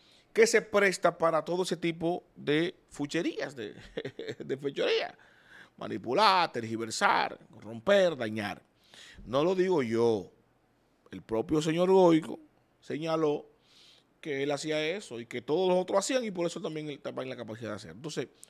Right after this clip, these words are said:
una persona con ese perfil, con esas cualidades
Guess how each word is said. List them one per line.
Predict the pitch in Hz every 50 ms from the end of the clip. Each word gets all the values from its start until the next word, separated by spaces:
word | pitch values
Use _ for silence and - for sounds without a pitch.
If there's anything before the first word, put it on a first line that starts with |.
| _ _ -
una | 254 285 277 269
persona | 277 233 214 - - 160 147 135 123 131 - 190 _ _ _ _ _ _ _ _
con | - 135 135 151
ese | 175 175 220 208
perfil, | 196 202 190 180 - - 156 135 123 131 156 - _ _ _ _ _ _ _ _ _ _ _
con | - 131 139
esas | 160 156 - 196 185 - - _ _ _ _ _
cualidades | - 131 131 131 135 135 151 143 120 104 - - - - - -